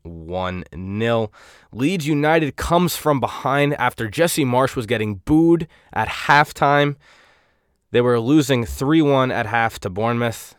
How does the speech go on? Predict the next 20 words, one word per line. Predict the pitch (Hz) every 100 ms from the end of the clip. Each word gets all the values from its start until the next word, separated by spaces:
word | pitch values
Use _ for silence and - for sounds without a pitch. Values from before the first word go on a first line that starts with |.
| _
They | 95
come | - 117
back | 104 104
to | - 95
win | 85 95 110 98
four | - - 110 110
three. | 104 90 - 98 113 113
Granted, | 110 110 104 92
Bournemouth | 104 107 104 -
are | 98 123 120
last | 107 101 -
in | 104
the |
league | 92 101
and | 92 90
have | 87 85 -
only | 117 117 110 104 98 - - _
racked | 95 98 95
up | 98 82
one | 64 92 104 120 131